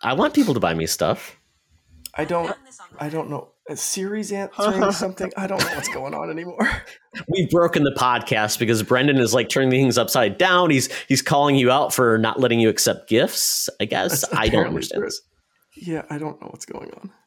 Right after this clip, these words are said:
Speaker 1: Well, it was kinda weird 'cause as soon as I boo hit him, this all happened. So it's like the monkey's paw. Sorry, I derailed the podcast. So, uh, Mark, don't look on Twitter.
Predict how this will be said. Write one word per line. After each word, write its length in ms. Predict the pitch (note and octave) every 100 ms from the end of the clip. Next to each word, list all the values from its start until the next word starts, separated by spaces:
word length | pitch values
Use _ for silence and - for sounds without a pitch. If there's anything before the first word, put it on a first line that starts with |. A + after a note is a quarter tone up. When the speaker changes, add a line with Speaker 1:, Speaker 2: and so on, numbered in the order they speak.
| _ _ C3+
Speaker 1:
Well, 160 | C#3
it 140 | D#3+ E3+
was 180 | D#3+
kinda 200 | - E3
weird 200 | G3+ D3+ C#3
'cause 100 | A#2+
as 120 | A2+
soon 120 | -
as 120 | C#3+
I 100 | B2+
boo 240 | G2 A2 B2+
hit 260 | D3+ D3+
him, 100 | C3+
this 160 | A#2+ A2+
all 260 | - A#2+ A2+
happened. 440 | G#2 F#2+ - E3
So 80 | D3
it's 100 | A#2
like 140 | B2 -
the 60 |
monkey's 360 | G2 F2+ D2 -
paw. 340 | - - - - - -
Sorry, 480 | - G3 F#3+ F#3+ D3
I 80 | C#3
derailed 340 | C3+ C3 C3+
the 40 | A2+
podcast. 560 | B2+ A2+ F2 G2+ E2 F2+ -
So, 320 | A2 F#2 F2+ - - - - - -
uh, 340 | B2 A#2+ A#2 B2
Mark, 220 | C#3+ D3
don't 140 | D3+ C3
look 120 | C3
on 100 | A2
Twitter. 280 | A2 G2